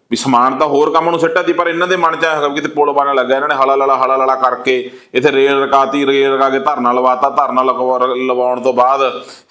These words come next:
ਕਈ ਬੰਦਿਆਂ ਦੇ ਪਰਚਾ ਦਰਜ ਹੋ ਗਿਆ ਜੀ। ਪਰਚਾ ਦਰਜ ਹੋਣ ਤੋਂ ਬਾਅਦ ਪਤਾ ਲੱਗਿਆ ਜੀ ਵੀ ਜਿਹੜਾ ਉਹ ਰੇ-, ਸਮਾਨ ਆਇਆ ਸੀਗਾ, ਉਹ ਪੁਲ ਵਾਸਤੇ ਨਹੀਂ ਆਇਆ ਸੀ, ਉਹ ਰੇਲਵੇ ਦੇ ਹੋਰ ਕਿਸੇ ਕੰਮ ਵਾਸਤੇ ਆਇਆ ਸੀ। ਉਹ ਪਹਿਲਾਂ ਹੀ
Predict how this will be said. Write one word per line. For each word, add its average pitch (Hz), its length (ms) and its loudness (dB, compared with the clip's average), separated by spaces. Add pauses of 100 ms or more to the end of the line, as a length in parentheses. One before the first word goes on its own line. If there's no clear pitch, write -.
(120)
ਕਈ 147 240 2
ਬੰਦਿਆਂ 135 280 -2
ਦੇ 131 80 0
ਪਰਚਾ 123 320 0
ਦਰਜ 127 240 0
ਹੋ 131 160 0
ਗਿਆ 139 140 0
ਜੀ। 139 80 -2
ਪਰਚਾ 135 320 0
ਦਰਜ 135 220 0
ਹੋਣ 131 260 -2
ਤੋਂ 131 100 0
ਬਾਅਦ 135 200 2
ਪਤਾ 127 240 2
ਲੱਗਿਆ 120 280 0
ਜੀ 123 120 -4
ਵੀ 127 100 -4
ਜਿਹੜਾ 135 160 0
ਉਹ 131 400 -4 (280)
ਰੇ-, 131 200 2
ਸਮਾਨ 135 440 2
ਆਇਆ 135 300 2
ਸੀਗਾ, 143 260 2
ਉਹ 139 340 -2
ਪੁਲ 139 160 4
ਵਾਸਤੇ 131 340 2
ਨਹੀਂ 135 100 -2
ਆਇਆ 131 160 2
ਸੀ, 139 120 -2
ਉਹ 139 100 0
ਰੇਲਵੇ 131 280 2
ਦੇ 131 80 2
ਹੋਰ 117 260 -2
ਕਿਸੇ 120 180 0
ਕੰਮ 120 220 -2
ਵਾਸਤੇ 117 380 0
ਆਇਆ 113 160 0
ਸੀ। 113 220 -8 (280)
ਉਹ 131 180 0
ਪਹਿਲਾਂ 143 240 0
ਹੀ - 180 -6